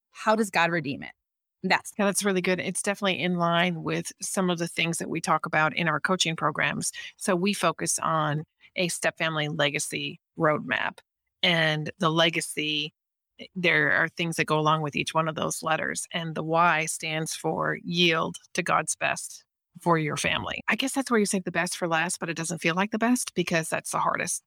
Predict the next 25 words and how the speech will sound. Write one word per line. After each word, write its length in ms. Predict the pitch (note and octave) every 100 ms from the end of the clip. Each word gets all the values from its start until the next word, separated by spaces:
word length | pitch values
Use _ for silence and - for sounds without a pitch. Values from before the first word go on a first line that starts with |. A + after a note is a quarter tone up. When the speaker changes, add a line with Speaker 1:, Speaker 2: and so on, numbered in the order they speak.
| -
Speaker 2:
that 140 | E3+ -
to 80 | F3+
yield 440 | D#3+ E3 E3 E3+
to 220 | - E3+ E3
what 280 | D#3+ D#3+ -
God 220 | F3 D#3+
is 120 | D#3+
calling 420 | - D#3+ E3+ D#3+
you 120 | D#3
to 120 | E3 E3+
do. 360 | E3+ E3+ F3+ -
But 180 | F3+ F3+
the 80 | F#3
roadmap 540 | F#3+ A3+ A#3 D#3 D3
idea 480 | D#3 D3 D3 D3+ D3+
is 460 | D#3 E3+ E3 E3+ -
that 280 | E3+ D#3+ D#3+ -
you 260 | F3 F3
are 260 | - E3+ E3
on 180 | E3 D#3+
this 220 | D#3+ -
journey 540 | - E3+ D#3+ D#3 - - _ _ -
and 240 | E3+ E3
you 100 | E3
are 160 | E3